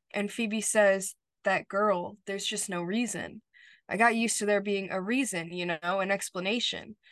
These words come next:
But she didn't even, Prue cuts her off and says, "Stand a chance."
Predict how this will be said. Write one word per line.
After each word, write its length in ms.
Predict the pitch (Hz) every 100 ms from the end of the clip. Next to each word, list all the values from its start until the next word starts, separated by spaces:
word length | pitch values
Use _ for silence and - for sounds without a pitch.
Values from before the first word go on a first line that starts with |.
| _ -
But 120 | 180
she 200 | - 247
didn't 240 | 220 214 208
even, 440 | 196 190 190 - -
Prue 160 | 214
cuts 220 | 196 190 -
her 100 | 180
off 180 | 180
and 100 | 185 -
says, 240 | 175 175
"Stand 260 | - 185 185
a 60 |
chance." 580 | 175 202 175 - - -